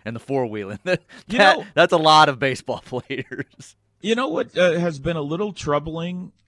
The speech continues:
Speaker 2: Not troubling. What do I care? I'm hearing a lot of hip-hop at baseball stadiums these days. Used to be all country music all the time.
Speaker 1: Right.
Speaker 2: I'm starting to hear a lot of hip-hop.
Speaker 1: It's been a pretty
Speaker 2: Interesting
Speaker 1: good mix over the
Speaker 2: observation.
Speaker 1: years with walk-up music for O U guys,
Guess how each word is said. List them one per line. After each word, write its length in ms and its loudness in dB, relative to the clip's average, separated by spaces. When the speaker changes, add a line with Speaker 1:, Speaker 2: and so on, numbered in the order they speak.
Speaker 2:
Not 200 -6
troubling. 520 -10
What 240 -10
do 60 -8
I 140 -4
care? 280 -8
I'm 120 4
hearing 220 2
a 40 -8
lot 200 -2
of 60 2
hip-hop 440 4
at 100 -8
baseball 400 0
stadiums 560 -6
these 180 -12
days. 340 -12
Used 180 -2
to 80 -4
be 220 0
all 320 4
country 480 0
music 420 -2
all 160 -2
the 80 -12
time. 320 -8
Speaker 1:
Right. 340 2
Speaker 2:
I'm 140 -4
starting 300 0
to 80 -2
hear 140 2
a 60 -2
lot 160 0
of 100 0
hip-hop. 500 -2
Speaker 1:
It's 140 -6
been 160 0
a 80 6
pretty 320 4
Speaker 2:
Interesting 100 -12
Speaker 1:
good 200 4
mix 280 2
over 160 4
the 80 6
Speaker 2:
observation. 200 2
Speaker 1:
years 200 -2
with 180 -6
walk-up 440 -2
music 420 -8
for 200 -10
O 120 -4
U 260 -8
guys, 560 -10